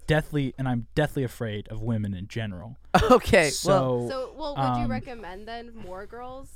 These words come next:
Speaker 3: like,
Speaker 1: I think,
Speaker 2: Yes.
Speaker 1: I think,
Speaker 3: guys?
Speaker 1: I
Speaker 3: Like,
Speaker 1: think
Speaker 3: what about, what about, like, like, in certain, like, scenarios, like the gym?
Speaker 1: I think,
Speaker 2: I think
Speaker 1: I
Speaker 2: the
Speaker 1: think
Speaker 2: gym is
Speaker 1: if
Speaker 2: the best. Like, I think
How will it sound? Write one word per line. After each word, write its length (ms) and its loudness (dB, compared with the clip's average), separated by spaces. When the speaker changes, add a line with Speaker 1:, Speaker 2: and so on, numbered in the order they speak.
Speaker 3:
like, 280 -12
Speaker 1:
I 160 10
think, 160 6
Speaker 2:
Yes. 260 10
Speaker 1:
I 160 10
think, 300 6
Speaker 3:
guys? 160 -6
Speaker 1:
I 120 8
Speaker 3:
Like, 100 6
Speaker 1:
think 220 4
Speaker 3:
what 80 -8
about, 240 -6
what 120 -8
about, 200 -6
like, 160 -10
like, 220 -14
in 240 -16
certain, 300 -14
like, 160 -16
scenarios, 680 -16
like 260 -18
the 60 -18
gym? 640 -14
Speaker 1:
I 180 10
think, 220 6
Speaker 2:
I 80 10
think 140 8
Speaker 1:
I 40 10
Speaker 2:
the 80 6
Speaker 1:
think 120 6
Speaker 2:
gym 260 8
is 60 8
Speaker 1:
if 60 0
Speaker 2:
the 80 8
best. 360 6
Like, 180 4
I 120 4
think 280 -2